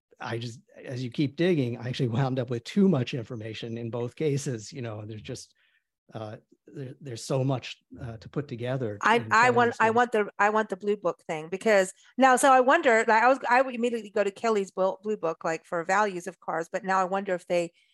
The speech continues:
Speaker 2: their name came from that. And then you gotta think about what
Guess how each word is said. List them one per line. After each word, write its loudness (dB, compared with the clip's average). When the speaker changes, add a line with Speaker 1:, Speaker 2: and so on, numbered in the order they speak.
Speaker 2:
their 4
name 2
came -2
from -4
that. -2
And -2
then 4
you -4
gotta 2
think -6
about 0
what 2